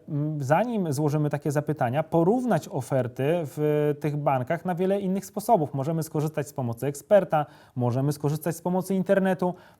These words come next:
a więc zanim złożymy wnioski do instytucji, zorientujmy się, która instytucja dla nas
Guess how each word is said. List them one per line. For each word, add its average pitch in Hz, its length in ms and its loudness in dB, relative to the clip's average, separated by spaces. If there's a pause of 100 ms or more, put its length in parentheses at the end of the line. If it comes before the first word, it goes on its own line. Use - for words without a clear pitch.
a 160 120 6
więc 170 180 4
zanim 208 280 4
złożymy 185 360 2
wnioski 170 560 -2 (220)
do 160 200 4
instytucji, 175 500 -2
zorientujmy 202 680 4
się, - 140 -4
która 185 320 2
instytucja 156 440 -2
dla 156 140 2
nas 156 220 2